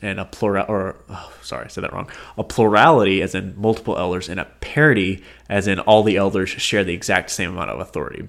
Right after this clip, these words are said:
So one vote equals one vote. So, um, the pastor, the, the preacher, the main preacher of that church would not vote, and it wouldn't count for three votes, whereas another elder would only count for one. So, um, they're, they're accountable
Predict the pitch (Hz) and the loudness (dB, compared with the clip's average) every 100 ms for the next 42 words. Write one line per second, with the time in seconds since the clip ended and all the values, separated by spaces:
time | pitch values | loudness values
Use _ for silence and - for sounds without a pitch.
0 | - - - 110 98 98 110 113 113 110 | -18 -20 -6 0 2 2 0 2 2 2
1 | 95 98 95 95 95 90 82 82 - - | 2 -4 -8 -6 -6 -6 -6 -8 -10 -8
2 | 98 92 - - - - 90 85 85 85 | -8 -8 -12 -20 -20 -12 -6 -4 -6 -10
3 | - _ - 101 95 85 82 76 - - | -16 _ -2 0 0 -2 -4 -8 -4 6
4 | 123 123 - 110 101 90 85 104 - - | 8 8 4 2 2 0 -2 -2 0 2
5 | 123 110 95 98 95 - 113 - 85 - | 2 2 -2 -2 -4 -2 -2 0 -2 -2
6 | 92 87 82 - 110 98 - - - - | -2 -2 -4 -4 -2 -2 -4 -12 -12 -4
7 | 104 98 80 101 95 92 90 95 98 90 | 0 0 0 2 2 2 -4 -6 -6 -8
8 | - 92 - 95 104 98 90 90 - 92 | -8 -8 -8 -8 -2 -2 -2 -4 -6 -6
9 | 92 101 104 98 95 95 95 95 76 - | -4 -4 0 0 0 -2 -4 -6 -8 -10
10 | 85 92 80 55 - - 95 - - - | -10 -10 -10 -12 -8 -4 -4 -4 -12 -20
11 | - 95 90 85 - 104 101 95 101 101 | -10 -6 -4 -6 -4 2 2 4 4 4
12 | - 127 127 123 | 6 4 4 -2